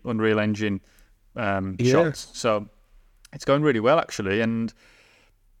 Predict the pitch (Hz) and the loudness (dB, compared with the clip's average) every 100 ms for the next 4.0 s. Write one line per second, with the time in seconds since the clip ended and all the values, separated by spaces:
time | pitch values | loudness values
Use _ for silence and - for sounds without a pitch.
0 | _ - - - 160 156 165 160 131 147 | _ -8 -4 0 2 2 4 4 6 4
1 | 139 139 131 139 135 - 135 123 127 123 | 4 2 -2 -6 -4 -4 -2 0 0 2
2 | 120 117 117 117 123 123 127 143 143 127 | 2 2 0 -4 -4 2 2 2 -2 0
3 | 123 117 120 - - 123 120 117 - | 0 0 -2 -6 -6 -4 -4 -6 -12